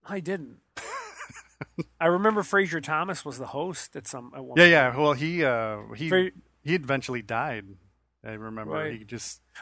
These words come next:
Speaker 1: Well,
Speaker 2: got
Speaker 1: what was,
Speaker 2: old.
Speaker 1: what was the show that he hosted on Sundays? It was a W G N show where, like,
Speaker 2: Family
Speaker 1: uh,
Speaker 2: Classics.
Speaker 1: Family Classics, yeah.
Speaker 2: Yeah.
Speaker 1: Basically, it was just, like, a, a show where he, they'd show some famous, some classic movie,
Speaker 2: Yeah.
Speaker 1: and he would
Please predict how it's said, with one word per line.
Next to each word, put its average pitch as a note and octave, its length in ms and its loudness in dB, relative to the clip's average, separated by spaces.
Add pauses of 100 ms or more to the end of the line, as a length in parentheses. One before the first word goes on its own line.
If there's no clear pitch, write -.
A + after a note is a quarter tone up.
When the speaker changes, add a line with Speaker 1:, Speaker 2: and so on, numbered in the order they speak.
Speaker 1:
Well, A3 120 8
Speaker 2:
got B3 40 6
Speaker 1:
what D4 80 2
was, D4+ 200 0
Speaker 2:
old. A3+ 80 -6
Speaker 1:
what C4+ 120 0
was D4+ 160 -2
the - 100 -4
show G#3 300 -2
that F#3 160 -8
he D3+ 140 -6
hosted D3 440 -8
on B2+ 100 -10
Sundays? C#3 520 -6
It C3 60 -14
was C3 100 -16
a C3 60 -14
W D3+ 300 -6
G D3+ 180 -8
N C#3+ 140 -8
show C#3+ 260 -6
where, C3+ 220 -4
like, B2 160 -6
Speaker 2:
Family C#3 240 2
Speaker 1:
uh, - 20 -6
Speaker 2:
Classics. B2+ 640 -4
Speaker 1:
Family D#3+ 300 -2
Classics, C#3+ 560 -6
yeah. E3+ 120 2
Speaker 2:
Yeah. A2 40 -6 (260)
Speaker 1:
Basically, F#3+ 440 2
it E3 60 0
was C#3+ 160 -6
just, C#3+ 200 -8
like, C#3+ 140 -8
a, C3 160 -2 (380)
a D#3 80 -2
show E3 320 2
where D3+ 200 2
he, D#3 180 -4
they'd D3+ 260 0
show E3 200 0
some C#3 240 -6
famous, C#3+ 440 -4
some C3+ 140 -14
classic D#3 460 -2
movie, B2 580 -6
Speaker 2:
Yeah. G#2 100 -12 (260)
Speaker 1:
and D#3 180 -4
he E3 200 -4
would D#3 380 -4